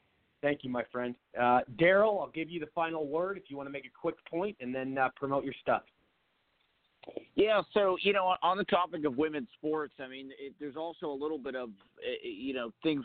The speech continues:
Speaker 2: coming full circle. There's a natural gravity. So we talk about Title nine. Title nine, on, on the one hand, what that sort of does is that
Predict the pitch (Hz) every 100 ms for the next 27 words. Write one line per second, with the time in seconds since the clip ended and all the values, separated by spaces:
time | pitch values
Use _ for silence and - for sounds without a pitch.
0 | - 151 143 123 143 127 - 147 139 120
1 | 107 117 117 120 135 - 120 101 110 127
2 | 117 98 98 117 113 117 143 143 143 127
3 | - 131 131 117 143 156 131 - _ _
4 | _ 175 180 175 170 196 170 147 139 139
5 | 131 131 160 160 139 127 113 131 113 131
6 | 123 143 127 104 135 160 127 107 113